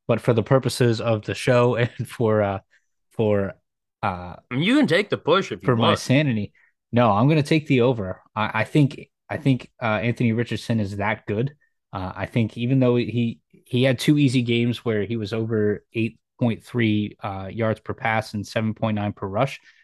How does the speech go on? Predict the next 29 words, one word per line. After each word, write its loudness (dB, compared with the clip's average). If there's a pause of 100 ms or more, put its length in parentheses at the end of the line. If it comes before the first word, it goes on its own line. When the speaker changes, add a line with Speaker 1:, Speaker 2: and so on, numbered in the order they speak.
(200)
Speaker 1:
those 4
were 4
two 4
really 4
easy 0
games 0
to -12
start 0
last -2
year. 0 (320)
And 0
then 2
he 2
dropped 0
off 2
to, -4
to -8
six -6
four 0
per -4
pass -4
and -8
three 0
two -4
per -6
rush. -6 (440)
Um, -4 (640)
I 0
think 2